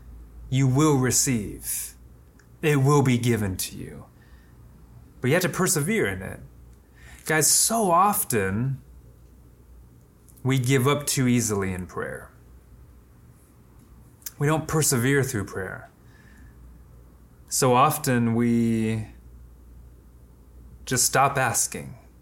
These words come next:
We just stop seeking. We stop knocking. And we don't persevere.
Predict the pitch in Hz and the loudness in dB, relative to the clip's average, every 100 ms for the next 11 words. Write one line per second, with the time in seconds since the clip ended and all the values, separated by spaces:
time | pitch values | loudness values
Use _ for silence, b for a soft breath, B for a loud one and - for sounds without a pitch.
0 | - - - - 101 - 123 127 - 104 | -20 -20 -12 -6 -4 0 0 2 0 -2
1 | 87 98 95 113 120 - - 113 104 127 | -4 -6 -6 -8 -10 -16 -8 -4 -4 -2
2 | 113 131 131 117 101 92 - - - - | -2 0 -2 -2 -10 -12 -16 -20 -20 -20
3 | b b b - - - - 107 113 120 | b b b -20 -20 -20 -8 -2 0 0
4 | 117 - 131 110 113 101 113 98 90 - | -2 -4 -2 -2 -2 -2 -2 -4 -6 -14